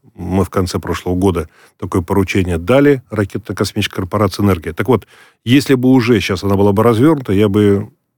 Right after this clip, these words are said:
честно вам скажу, принял прямо щас решение, а, о завершении сотрудничества с нашими международными партнёрами. Но этого пока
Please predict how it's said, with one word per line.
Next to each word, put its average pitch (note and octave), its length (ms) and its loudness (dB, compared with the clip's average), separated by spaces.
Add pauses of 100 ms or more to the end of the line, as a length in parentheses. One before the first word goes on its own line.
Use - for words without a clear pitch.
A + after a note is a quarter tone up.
(840)
честно G#2 220 0
вам F2 60 -4
скажу, G2+ 280 -2
принял G2+ 280 0
прямо F#2+ 200 -2
щас G#2+ 240 -2
решение, A2 540 -2 (720)
а, F2+ 300 0
о G2 220 0
завершении G2+ 520 0
сотрудничества F#2 640 -4
с - 100 -14
нашими E2+ 380 -4
международными E2 640 -6
партнёрами. - 580 -16 (840)
Но B2+ 400 4
этого C#3 280 0
пока D3 460 -2